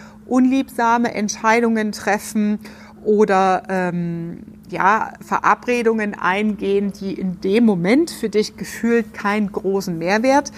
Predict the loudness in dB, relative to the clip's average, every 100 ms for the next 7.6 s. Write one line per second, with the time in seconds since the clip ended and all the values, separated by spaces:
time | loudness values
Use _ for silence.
0 | -18 -18 -8 0 2 2 2 2 2 2
1 | -2 -2 -2 -2 -4 -18 -10 -4 -2 0
2 | 0 4 4 4 0 -2 -4 0 2 2
3 | -2 -2 -2 -2 -2 -4 0 0 0 -4
4 | 0 2 2 2 0 0 -4 -8 -6 0
5 | 2 4 4 2 0 -2 -2 0 0 0
6 | 0 0 -2 -4 -4 -4 -4 -2 -2 -4
7 | -6 -6 -2 0 2 0